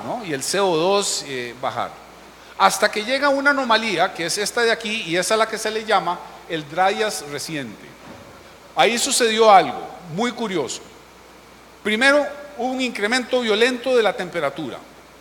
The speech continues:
Después, un decrecimiento violento de la temperatura. Vino el periodo glaciar Würm tres, y después empezó a calentarse de nuevo hasta llegar a la temperatura que tenemos hoy. Entonces, esta oscilación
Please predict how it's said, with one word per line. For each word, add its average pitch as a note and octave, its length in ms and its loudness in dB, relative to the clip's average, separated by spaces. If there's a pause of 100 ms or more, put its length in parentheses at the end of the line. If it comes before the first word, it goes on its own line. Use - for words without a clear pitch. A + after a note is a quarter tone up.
(500)
Después, A3+ 380 4
un B3+ 180 -4
decrecimiento A3+ 800 0
violento A3+ 520 0
de G#3+ 60 4
la F#3 140 2
temperatura. G#3+ 720 -2 (1000)
Vino A3 220 0
el E3+ 100 0
periodo G#3 380 2
glaciar A3 420 2 (140)
Würm C4 380 -4 (400)
tres, A3 520 -4 (640)
y G3 100 -4
después G3+ 340 0
empezó A3 300 -2
a A3 80 0
calentarse A3 600 -2
de A#3+ 100 2
nuevo A#3+ 240 -2
hasta G3+ 180 -4
llegar F3+ 240 -4
a A3 60 -2
la G#3+ 120 -4
temperatura E3 500 -4
que E3 80 -2
tenemos B2+ 400 -8
hoy. E2 120 -14 (420)
Entonces, C3 500 -12 (360)
esta B3+ 400 4
oscilación F#3 920 -4